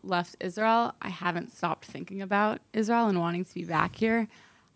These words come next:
Um, so I wanted to figure out a way that I could spend, um, at least part of my winter break back here and to, I mean, the name of our program is Recharge, but to recharge our batteries to get back into the Beit Midrash environment because being away from it for six months is hard, and to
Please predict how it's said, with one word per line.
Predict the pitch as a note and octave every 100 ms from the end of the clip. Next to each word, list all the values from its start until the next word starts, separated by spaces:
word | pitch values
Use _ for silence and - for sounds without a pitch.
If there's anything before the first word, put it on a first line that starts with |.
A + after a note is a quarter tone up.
| -
Um, | - F#3+
so | F#3
I | F3
wanted | F3 F3+
to | F3
figure | F3 - F#3 F3
out | F3 -
a | F3+
way | F3 F3
that | E3+ -
I | E3+
could | F3+ -
spend, | - - F3+ F3 F3+ - _ _ _ _ -
um, | - G3
at |
least | G3+ F#3+
part | - F#3+
of | F#3
my | F3+
winter | F3 E3+ F#3
break | F3 F3+ E3+ -
back | - F3+
here | - C4+ C4+ -
and | F#3 F3 F3 -
to, | G3 F#3 F3+ -
I | _ _ G#3
mean, |
the | F#3+
name | F#3+ F#3+ F#3
of | F3
our | F3
program | - F#3 F3+
is | F3+ E3+
Recharge, | E3+ F3 G3 G3 F#3
but | - -
to | F3+
recharge | F3+ F#3 F3+
our | E3+
batteries | F#3+ E3+ F#3 F3+
to | -
get | F3 E3+
back | E3 E3
into | F3 F3 E3+ - - - _
the | A3+
Beit | A3+
Midrash | A#3 A3 G#3+ G3+
environment | G3 F3+ F#3 F#3
because | F3 F#3+ F3+ E3+ - _ _
being | A3 G#3+
away | G#3 F#3+
from | G3 G3
it | F#3+
for | F#3+
six | - F#3+ -
months | F#3+ B3 G3+
is | F3+
hard, | F#3 F#3 A3
and | G#3+ F3+ -
to | G3+ F3+ E3+